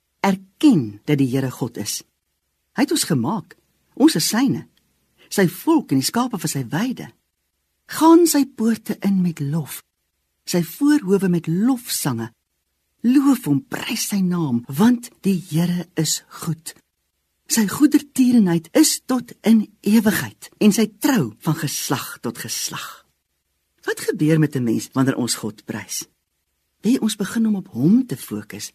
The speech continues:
en nie meer op onsself of ons probleme nie. Wanneer ons dit doen aan die hand van Psalm honderd, word ons uitgedag om op te tree,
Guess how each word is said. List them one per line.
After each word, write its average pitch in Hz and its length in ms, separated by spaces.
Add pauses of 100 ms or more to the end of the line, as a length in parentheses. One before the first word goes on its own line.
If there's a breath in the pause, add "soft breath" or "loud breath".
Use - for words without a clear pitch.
en 160 180
nie 180 160
meer 165 340
op - 120
onsself 143 640
of 151 180
ons 156 160
probleme 156 520
nie. 107 180 (680)
Wanneer 269 220
ons 311 120
dit 175 120
doen 160 140
aan 147 80
die 127 100
hand 139 200
van 120 180
Psalm 127 440
honderd, 123 340
word 147 200
ons 156 180
uitgedag 127 640 (200)
om 156 220 (100)
op - 320
te - 180 (100)
tree, 95 300